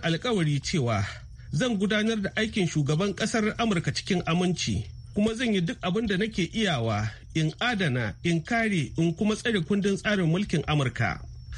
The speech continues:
To shi dai bikin kaddamar da shugaban kasa al'amari ne mai muhimmanci a Amurka. Kundin tsarin mulkin Amurka ya tanaji zaben shugaban kasa ta tsarin kasafin kuri'u na Electoral College,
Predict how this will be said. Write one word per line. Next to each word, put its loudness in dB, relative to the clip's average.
To 2
shi 0
dai 0
bikin 0
kaddamar 0
da 2
shugaban 2
kasa 0
al'amari 2
ne 2
mai 4
muhimmanci 2
a 0
Amurka. 0
Kundin 0
tsarin 0
mulkin 0
Amurka 0
ya 2
tanaji 2
zaben 0
shugaban 0
kasa 2
ta -2
tsarin 2
kasafin 0
kuri'u 0
na 2
Electoral 2
College, 0